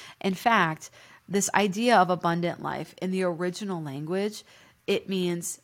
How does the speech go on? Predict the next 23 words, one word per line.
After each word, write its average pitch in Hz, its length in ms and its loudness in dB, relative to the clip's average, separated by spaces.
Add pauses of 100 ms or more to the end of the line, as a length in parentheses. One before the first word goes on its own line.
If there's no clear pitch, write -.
(120)
exceedingly 247 1000 -4 (540)
very 190 420 0
highly, 160 720 -4 (400)
beyond 185 560 0
measure, 156 540 -6 (360)
more, 185 600 0 (260)
superfluous, 160 1000 -4 (360)
a - 60 2
quantity 285 640 0
so 240 600 2
abundant 180 680 0
as 175 220 0
to 180 100 -6
be 170 140 -2
considerably 220 840 -2
more 165 440 -2 (180)
than 170 240 -2
what 175 240 2
one 214 240 -2
would 196 140 -2
expect - 600 -4 (380)
or 180 120 -2
anticipate. - 680 -6